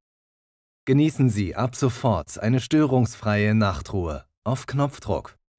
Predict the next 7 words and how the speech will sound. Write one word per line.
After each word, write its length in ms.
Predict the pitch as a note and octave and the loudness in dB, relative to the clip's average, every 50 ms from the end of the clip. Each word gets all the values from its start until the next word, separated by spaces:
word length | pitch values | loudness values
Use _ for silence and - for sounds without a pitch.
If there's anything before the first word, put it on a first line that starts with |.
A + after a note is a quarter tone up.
| _ _ _ _ - | _ _ _ _ -2
Ohne 300 | A2 B2 B2+ B2 A2+ G2+ | 0 2 4 4 4 2
Medikamente 840 | G2+ G#2 A#2+ B2 - B2+ C3+ C#3+ D3 D3+ D3+ - C#3 A#2 A2 F#2 | 2 2 0 0 2 2 2 2 2 0 0 0 2 2 2 2
oder 200 | C#2+ F2 F2+ F#2+ | 0 -2 -2 0
lästige 480 | A2 C3 C#3+ C#3 - - A#2+ G#2+ G#2+ G#2+ | 0 0 0 -2 -2 -2 -2 0 0 0
und 120 | A#2 A#2+ | 0 0
aufwendige 580 | - - D3 C#3 - - B2+ A#2 A#2 A#2+ G#2+ A2 | 0 0 -2 -2 -2 -2 0 2 2 2 2 2
Hilfsmittel 720 | G#2+ A2 G#2+ G#2 - - G2+ F#2+ E2+ - E2 D#2 C#2 C#2 | 2 2 2 0 -2 -4 -4 -4 -4 -4 -6 -8 -8 -10